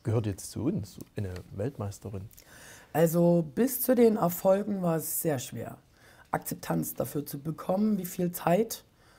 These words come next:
Speaker 2: und Leidenschaft ich in mein damaliges Hobby gesteckt hab. Also so der Standardspruch, „Oh, musst du schon wieder zum Training?“ Ja, von nix kommt nix.
Speaker 1: Mhm.
Speaker 2: Also so,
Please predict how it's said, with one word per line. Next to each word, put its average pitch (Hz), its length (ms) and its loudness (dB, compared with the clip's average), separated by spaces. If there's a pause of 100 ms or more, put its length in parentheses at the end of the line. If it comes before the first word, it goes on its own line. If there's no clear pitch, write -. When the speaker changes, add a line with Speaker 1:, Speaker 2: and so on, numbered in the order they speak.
(200)
Speaker 2:
und 156 140 2
Leidenschaft 175 720 4
ich 170 160 -2
in 170 120 4
mein 165 220 4
damaliges 165 580 2
Hobby 160 220 4
gesteckt 143 440 -6
hab. 147 180 -4
Also 151 240 -2
so 156 340 4 (380)
der 151 100 6
Standardspruch, 190 580 2
„Oh, 135 140 -2
musst 175 240 -2
du 156 80 0
schon 180 280 2
wieder 214 280 0
zum 135 240 -4
Training?“ 123 460 -6 (1300)
Ja, 233 320 8 (140)
von 214 160 8
nix 226 220 8
kommt 269 280 6
nix. 202 260 4
Speaker 1:
Mhm. 139 420 6
Speaker 2:
Also - 280 8
so, 233 420 10